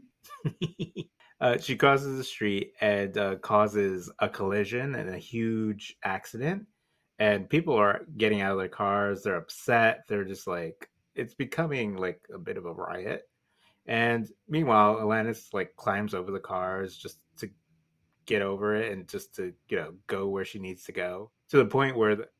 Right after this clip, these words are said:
there's a man who tries to stop her to, to be like, "Look, look at what you caused." And she's like, "No, I'm sorry. Like, I gotta keep going." Which I think is kind of, like,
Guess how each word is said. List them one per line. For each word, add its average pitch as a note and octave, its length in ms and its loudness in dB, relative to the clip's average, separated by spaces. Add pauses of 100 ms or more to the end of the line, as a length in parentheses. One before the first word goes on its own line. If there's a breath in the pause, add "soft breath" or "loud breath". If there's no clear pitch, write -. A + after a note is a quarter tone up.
(280)
there's A2 220 2
a G#2 60 2
man G#2 360 2
who F#2+ 260 -6
tries G2 300 0
to F#2 80 -10
stop A#2 460 -4
her F#2 200 2
to, F2+ 200 -4 (160)
to A2 80 -8
be G2+ 120 -2
like, F2+ 280 -4
"Look, E3+ 360 4
look G#2+ 160 0
at C#3 120 4
what C3+ 100 -2
you C#3+ 160 0
caused." C3+ 720 -2
And F#2+ 160 -8
she's G#2+ 280 -8
like, F2+ 340 -6
"No, G2+ 420 -10
I'm B2+ 80 -12
sorry. G2 440 0
Like, F#2 220 -8 (160)
I F#2 80 -10 (260)
gotta F#2 160 -2
keep G#2+ 180 -10
going." G2 380 -2 (480)
Which F#3+ 140 4
I G3+ 60 8
think D4+ 180 2
is D#4+ 120 2
kind F3+ 180 2
of, D#3 100 -4
like, A2+ 280 4